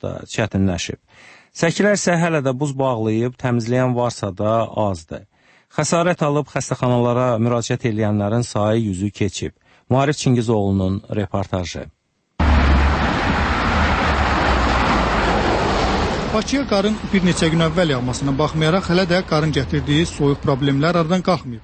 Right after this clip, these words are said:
Speaker 2: Qar yağan günün səhəri şəhərin əsas yolları müəyyən qədər təmizlənib, qum səpilib.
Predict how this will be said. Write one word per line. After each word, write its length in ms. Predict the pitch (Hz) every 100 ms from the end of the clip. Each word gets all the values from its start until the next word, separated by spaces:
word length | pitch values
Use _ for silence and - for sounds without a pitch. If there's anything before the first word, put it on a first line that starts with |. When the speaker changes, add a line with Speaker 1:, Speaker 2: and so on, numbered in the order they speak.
| -
Speaker 2:
Qar 140 | - 190
yağan 240 | 196 226
günün 220 | 202 196
səhəri 360 | - 175 160 131 -
şəhərin 320 | 147 147 147
əsas 260 | - 147 -
yolları 320 | 139 135 143
müəyyən 260 | 151 147 139
qədər 200 | 135 135 156
təmizlənib, 500 | 160 151 175 190 196
qum 160 | 202
səpilib. 400 | 170 175 139 143